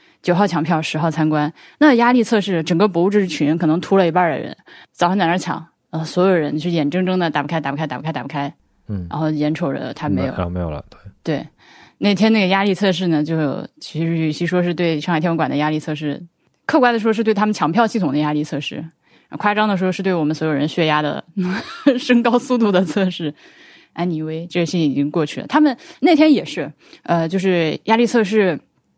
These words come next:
Speaker 1: 结束了之后，呃，公众号推文，说我们这个压力测试，感谢大家的关注，票已经全部抢完了。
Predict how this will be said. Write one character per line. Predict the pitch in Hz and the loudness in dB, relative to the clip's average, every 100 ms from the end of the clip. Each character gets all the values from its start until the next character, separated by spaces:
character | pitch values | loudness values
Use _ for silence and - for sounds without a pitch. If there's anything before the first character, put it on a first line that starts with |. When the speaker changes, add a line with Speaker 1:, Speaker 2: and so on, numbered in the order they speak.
| _ | _
Speaker 1:
结 | - 196 | 2 4
束 | 302 | 4
了 | 226 | 4
之 | 202 | 2
后， | 254 233 - _ _ _ | 2 2 -2 _ _ _
呃， | - - | -12 -4
公 | - 190 | 0 2
众 | 180 | 2
号 | 175 151 - _ | 2 0 -4 _
推 | - 180 | -2 0
文， | 165 147 - _ _ _ _ | 2 -2 -6 _ _ _ _
说 | - - | -12 -8
我 | 151 | -4
们 | 147 147 | -2 -4
这 | 160 175 | -4 -4
个 | 160 156 | -4 -2
压 | 165 | 0
力 | 170 | -2
测 | 165 175 | -2 -2
试， | 156 170 147 143 - | -2 -2 -2 -6 -6
感 | 160 | -4
谢 | 165 | -2
大 | 190 190 | 2 2
家 | |
的 | 196 | 2
关 | 175 196 | 0 -2
注， | 202 156 | -2 -4
票 | - 151 | -2 0
已 | |
经 | 151 | 0
全 | 156 | -2
部 | 151 | -4
抢 | 147 | -4
完 | 135 | 0
了。 | 170 | 0